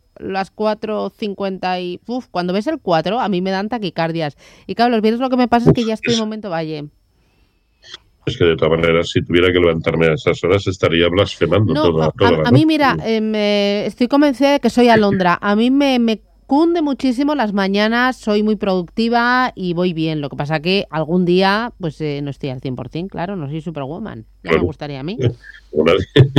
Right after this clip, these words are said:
Speaker 1: Claro, y para
Speaker 2: Pues,
Speaker 1: eso tengo un
Speaker 2: eh,
Speaker 1: pedazo de equipo en el que estás tú y aquí nos compenetramos, pim, pum, pim, pum, ¿no?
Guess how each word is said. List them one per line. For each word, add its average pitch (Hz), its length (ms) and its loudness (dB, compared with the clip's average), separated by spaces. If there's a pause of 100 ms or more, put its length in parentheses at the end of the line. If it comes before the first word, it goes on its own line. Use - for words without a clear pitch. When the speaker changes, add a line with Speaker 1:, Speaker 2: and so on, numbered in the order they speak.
(540)
Speaker 1:
Claro, 156 340 -4
y 175 60 -2
para 101 140 6
Speaker 2:
Pues, 170 120 2
Speaker 1:
eso 208 100 6
tengo 202 200 6
un 208 60 6
Speaker 2:
eh, - 20 4
Speaker 1:
pedazo 208 340 6
de 196 60 4
equipo 262 720 0
en 151 240 -6
el 147 180 -6
que 143 80 -10
estás 170 320 -6
tú 285 320 -4
y 135 540 -8
aquí 127 300 -6
nos 185 160 0
compenetramos, 185 760 -2
pim, 190 160 -4
pum, 208 200 -6
pim, 190 160 -4
pum, 240 240 -6
¿no? 226 200 -12